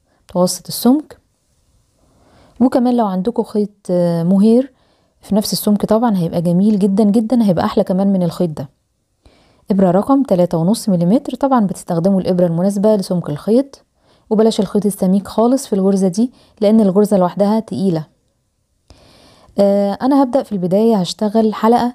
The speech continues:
هبتدي أشتغل جواها. طبعًا إحنا بنشتغل شال مثلث، دي بتبقى بداية الشغل في الشال المثلث. هبدأ بعقدة البداية،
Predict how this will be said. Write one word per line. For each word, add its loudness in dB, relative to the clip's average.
هبتدي 0
أشتغل 0
جواها. 0
طبعًا 0
إحنا -4
بنشتغل -2
شال 2
مثلث، -4
دي 2
بتبقى -2
بداية 0
الشغل 0
في -6
الشال 0
المثلث. -4
هبدأ 0
بعقدة -4
البداية، -2